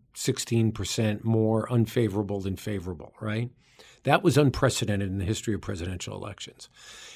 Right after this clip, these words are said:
And if you hear, if you're one of those people who isn't thrilled with either candidate,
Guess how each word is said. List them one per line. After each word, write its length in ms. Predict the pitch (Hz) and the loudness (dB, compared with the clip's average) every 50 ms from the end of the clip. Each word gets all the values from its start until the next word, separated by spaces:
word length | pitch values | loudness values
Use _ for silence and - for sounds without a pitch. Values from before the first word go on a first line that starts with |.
| - - | -12 -2
And 140 | - 120 113 | 2 2 2
if 100 | 98 90 | 4 4
you 280 | 107 117 156 185 202 190 | 4 6 8 8 8 6
hear, 580 | - - 151 160 139 131 120 117 113 110 107 - _ _ - | 4 2 4 6 8 8 8 8 4 2 -2 -6 _ _ -4
if 160 | 131 101 101 | -2 2 6
you're 120 | 123 156 175 | 6 8 8
one 180 | 170 160 156 | 8 8 6
of 40 | 147 | 8
those 180 | 143 127 120 - | 8 6 6 4
people 360 | - 135 127 - 131 131 98 | 2 0 2 2 2 0 2
who 160 | 90 101 110 | 2 4 4
isn't 380 | 120 113 131 123 - 120 - - | 4 6 4 2 2 0 -6 -14
thrilled 440 | - - 147 139 131 123 123 113 | -4 2 4 6 6 6 4 2
with 160 | 110 113 90 107 | 0 0 2 4
either 200 | 123 120 120 110 | 4 4 2 0
candidate, 640 | 110 - 117 120 113 107 107 101 107 98 98 98 | 0 0 0 2 2 2 0 0 0 -2 -2 -4